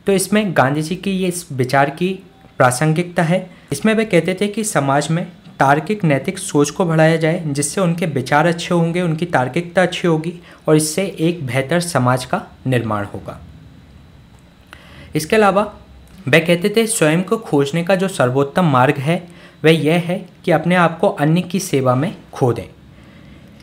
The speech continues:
इसमें जो गांधी जी बताना चाह रहे हैं कि जो स्वयं को खोजने का अर्थ कोई शारीरिक या मानसिक गुणों,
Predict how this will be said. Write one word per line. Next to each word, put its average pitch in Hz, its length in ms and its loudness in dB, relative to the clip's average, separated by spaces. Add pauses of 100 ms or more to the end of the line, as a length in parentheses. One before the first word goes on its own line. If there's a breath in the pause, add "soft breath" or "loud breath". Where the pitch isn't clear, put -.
(160 loud breath)
इसमें 202 220 2
जो 262 100 0
गांधी 170 320 2
जी 233 160 -4
बताना 160 360 2
चाह 208 160 2
रहे 170 120 0
हैं 190 220 -2
कि 214 80 -6
जो 208 120 -4
स्वयं 170 340 0
को 220 120 -2
खोजने 170 400 0
का 180 140 0
अर्थ 175 360 0 (140)
कोई 214 120 4
शारीरिक 165 600 0
या 208 100 4
मानसिक 156 460 2
गुणों, 180 260 2